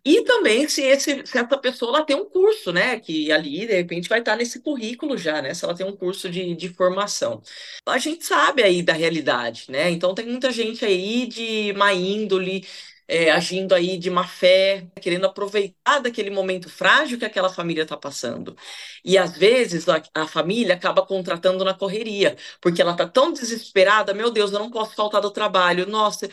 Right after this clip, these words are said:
e agora eu tenho aquele compromisso, eu tenho aquela viagem", ela acaba contratando qualquer pessoa, na pressa.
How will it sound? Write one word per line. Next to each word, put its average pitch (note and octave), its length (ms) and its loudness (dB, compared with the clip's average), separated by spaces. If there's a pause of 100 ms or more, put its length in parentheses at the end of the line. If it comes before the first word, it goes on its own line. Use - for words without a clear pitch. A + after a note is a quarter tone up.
(160)
e A#3 100 2
agora A#3 320 6
eu A3+ 60 2
tenho A#3 180 -4
aquele A#3 180 -6
compromisso, A3+ 580 -2
eu A#3 60 0
tenho A#3 160 -2
aquela A3+ 220 0
viagem", A#3 500 2
ela A#3 120 -2
acaba B3 280 -2
contratando B3 520 -6
qualquer C#4 280 -2
pessoa, D#4 600 -2 (100)
na B3 140 2
pressa. B3 680 -2